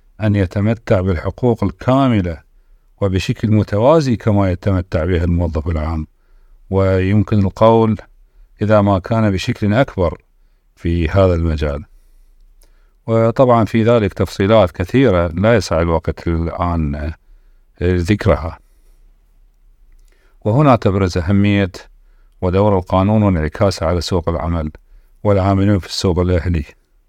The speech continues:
حيث تسري أحكام هذا القانون في المادة ثلاثة منه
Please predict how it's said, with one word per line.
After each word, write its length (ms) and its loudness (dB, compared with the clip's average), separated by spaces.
حيث 260 -2
تسري 540 0
أحكام 580 -2
هذا 200 2
القانون 680 0
في 120 -2
المادة 460 2
ثلاثة 400 0
منه 600 0